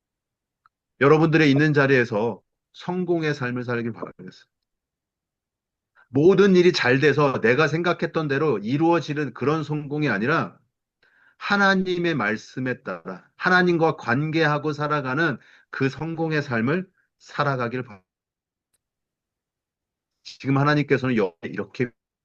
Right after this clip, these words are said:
계시는 거예요. 나 너와 함께 할 거야. 두려워 마. 모세와,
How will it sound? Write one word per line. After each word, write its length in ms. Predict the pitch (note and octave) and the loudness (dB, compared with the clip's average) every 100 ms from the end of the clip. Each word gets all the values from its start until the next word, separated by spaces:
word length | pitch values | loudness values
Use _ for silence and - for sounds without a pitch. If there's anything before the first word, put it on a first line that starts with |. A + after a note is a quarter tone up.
| _ | _
계시는 360 | - - G#2 G#2 | -16 -14 -14 -16
거예요. 120 | - _ _ _ _ _ _ _ _ _ _ _ _ _ _ _ | -20 _ _ _ _ _ _ _ _ _ _ _ _ _ _ _
나 100 | A#2 | -8
너와 300 | A2+ F#2+ G#2 | -6 -6 -6
함께 380 | G#2+ C#3+ D3 C3+ | -6 -8 -8 -10
할 120 | A#2+ | -10
거야. 140 | - - | -12 -18
두려워 400 | - B2 D3 C#3 _ - | -6 0 0 0 _ -12
마. 400 | G#2+ B2+ G#2+ F#2 _ _ _ _ _ _ - _ _ _ _ _ _ _ _ | -8 -6 -6 -10 _ _ _ _ _ _ -20 _ _ _ _ _ _ _ _
모세와, 580 | C#3+ A2+ A#2 C#3+ C3+ | -2 0 2 2 2